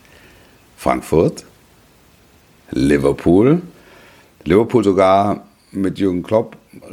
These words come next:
relativ großes Thema. Auch wir kommen nicht umhin, nochmal Julian Nagelsmann zu besprechen, wo ja jetzt das Urteil bekannt wurde. Fünfzigtausend Cash auf the Tash.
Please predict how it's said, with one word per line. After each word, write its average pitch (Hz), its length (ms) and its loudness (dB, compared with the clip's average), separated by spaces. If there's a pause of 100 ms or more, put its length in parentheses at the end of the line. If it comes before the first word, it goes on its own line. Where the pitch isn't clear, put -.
relativ 92 480 -2
großes 101 340 0
Thema. 131 600 0 (240)
Auch 98 300 0
wir 127 220 2
kommen 104 340 -4
nicht 123 280 -4
umhin, 117 480 0 (720)
nochmal 95 1300 0
Julian 95 380 2
Nagelsmann 98 520 0
zu 117 120 -2
besprechen, 123 520 -4 (240)
wo 87 160 0
ja 90 80 4
jetzt 87 240 0
das 82 100 -8
Urteil 107 580 0
bekannt 104 500 -4
wurde. 131 500 0
Fünfzigtausend 123 1200 -2 (100)
Cash - 600 -6
auf - 360 -4
the - 100 -4
Tash. - 500 -4